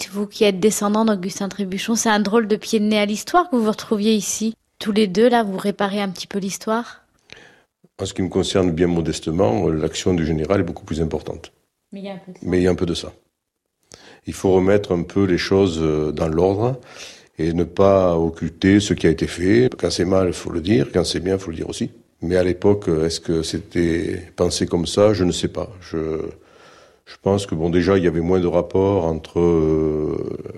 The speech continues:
Speaker 2: le gr-, grand état-major et les officiers, euh, qui étaient sous les ordres sur le champ de bataille. Aujourd'hui, avec tous les moyens de communication, euh, les moyens modernes,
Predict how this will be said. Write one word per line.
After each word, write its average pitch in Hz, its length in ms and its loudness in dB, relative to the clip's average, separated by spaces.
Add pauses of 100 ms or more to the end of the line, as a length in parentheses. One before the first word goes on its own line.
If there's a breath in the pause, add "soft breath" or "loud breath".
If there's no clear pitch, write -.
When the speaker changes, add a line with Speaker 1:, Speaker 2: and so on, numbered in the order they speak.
Speaker 2:
le - 160 -12
gr-, 82 240 -8
grand 87 220 -2
état-major 85 840 2
et 78 140 -4
les 80 300 -6
officiers, 87 500 -2
euh, 87 140 -2 (560 loud breath)
qui - 100 -6
étaient 87 320 0 (140)
sous - 200 -4
les 87 200 2
ordres 90 300 6
sur - 180 -8
le 80 40 -6
champ 82 160 -2
de 80 60 -4
bataille. 101 480 2 (560 loud breath)
Aujourd'hui, 85 640 4
avec 78 160 2
tous - 140 -4
les 80 60 2
moyens 82 280 4
de 80 80 0
communication, 92 1200 2
euh, 78 220 -2
les 76 40 -6
moyens 80 220 -6
modernes, 85 400 2